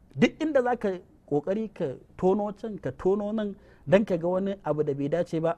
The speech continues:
wallahi ba za ka samu ba. Kitabun azizun a'jazal khalqa kullahum. Littafi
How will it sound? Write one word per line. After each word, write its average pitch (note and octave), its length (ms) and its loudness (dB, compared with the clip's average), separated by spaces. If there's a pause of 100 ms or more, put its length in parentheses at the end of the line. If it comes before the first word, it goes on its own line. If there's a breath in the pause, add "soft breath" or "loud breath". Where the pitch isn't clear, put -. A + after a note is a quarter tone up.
wallahi D3 340 -2
ba C3+ 100 -4
za C3+ 120 -2
ka B2 100 -8
samu A#2 300 -6
ba. G#2 60 -10 (1080)
Kitabun D3+ 560 0
azizun C3+ 560 -2
a'jazal C#3+ 500 -2
khalqa C#3 320 -6
kullahum. A#2 400 -6 (800 soft breath)
Littafi F#3+ 520 2